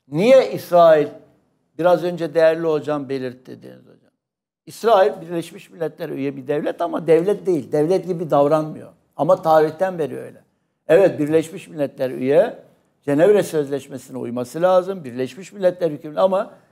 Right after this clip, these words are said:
karşımızda bir devlet yok. Yani devlet çünkü böyle bir sistem yap, böyle bir şey işlemez, böyle suçlar işlemez.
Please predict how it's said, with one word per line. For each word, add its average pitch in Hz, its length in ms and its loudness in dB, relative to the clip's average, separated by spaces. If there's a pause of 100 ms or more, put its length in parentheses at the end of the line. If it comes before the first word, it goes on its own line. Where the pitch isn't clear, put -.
(380)
karşımızda 185 560 0
bir 170 120 -8
devlet 170 380 0
yok. 123 120 -18 (160)
Yani 143 280 0
devlet 180 360 4
çünkü 202 280 -8
böyle 190 240 2
bir 139 40 -12
sistem 160 460 -6
yap, 120 220 -8
böyle 147 220 -4
bir 135 40 -18
şey 151 200 -8 (200)
işlemez, 135 500 -6
böyle 160 200 2
suçlar 165 400 -6
işlemez. 131 420 -14